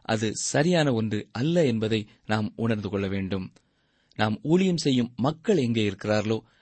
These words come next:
அவர்கள் மத்தியிலே இருக்கும் பொழுதுதான் அவர்களுடைய அனுதின தேவைகளையும்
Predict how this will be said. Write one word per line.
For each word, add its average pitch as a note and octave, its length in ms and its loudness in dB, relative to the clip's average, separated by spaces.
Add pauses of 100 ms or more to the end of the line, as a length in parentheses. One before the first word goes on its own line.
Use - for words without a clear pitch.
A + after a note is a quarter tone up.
(140)
அவர்கள் A#2 360 2
மத்தியிலே F#3+ 560 2
இருக்கும் A#2+ 360 -2
பொழுதுதான் A2 480 0 (360)
அவர்களுடைய A2+ 600 0 (100)
அனுதின F3+ 420 2
தேவைகளையும் A2 720 0